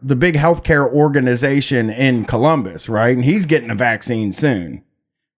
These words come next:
I'd love to jump in front of him, like, catching a bullet for him,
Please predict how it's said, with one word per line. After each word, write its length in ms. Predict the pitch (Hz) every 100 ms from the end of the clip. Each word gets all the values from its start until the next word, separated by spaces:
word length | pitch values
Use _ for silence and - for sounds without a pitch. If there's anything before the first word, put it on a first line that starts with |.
| -
I'd 240 | 113 123
love 280 | 135 143 120
to 80 | 110
jump 280 | 90 107 98
in 100 | 95
front 280 | - 92 80
of 60 |
him, 340 | 76 67 82 120
like, 340 | 110 101 - -
catching 340 | 123 104 117
a 60 | 98
bullet 380 | 98 107 117 -
for 300 | 139 139 156
him, 180 | 170